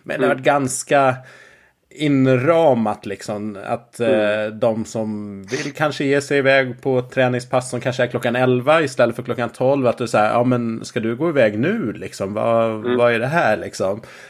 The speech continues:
Speaker 1: Eh,
Speaker 2: Ja.
Speaker 1: och inte, så att, eh, just att hela kulturen andas att, ja men det är okej, självklart kan du inte träna åtta timmar om dagen, men att, att man har en, en flexibilitet och tillåtande kring det här för att man ändå ser att man får tillbaks det här.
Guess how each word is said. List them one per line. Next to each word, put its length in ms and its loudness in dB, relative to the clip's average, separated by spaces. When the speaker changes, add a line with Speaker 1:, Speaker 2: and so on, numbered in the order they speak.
Speaker 1:
Eh, 100 0
Speaker 2:
Ja. 180 2
Speaker 1:
och 60 -2
inte, 440 -10
så 140 2
att, 280 -2
eh, 180 0
just 300 0
att 200 0
hela 260 2
kulturen 960 0
andas 420 0
att, 300 -2
ja 80 -6
men 320 0
det 120 0
är 80 6
okej, 320 0
självklart 340 0
kan 100 -2
du 60 0
inte 180 -6
träna 400 0
åtta 260 -4
timmar 320 -2
om 120 -2
dagen, 300 4
men 140 -2
att, 280 -6
att 180 -6
man 140 -2
har 200 2
en, 260 -2
en 160 -6
flexibilitet 800 -2
och 100 -6
tillåtande 1000 2
kring 640 -2
det 120 0
här 200 0
för 120 0
att 120 -2
man 280 -2
ändå 320 -2
ser 340 0
att 160 -2
man 100 -4
får 140 -8
tillbaks 460 0
det 100 -8
här. 280 0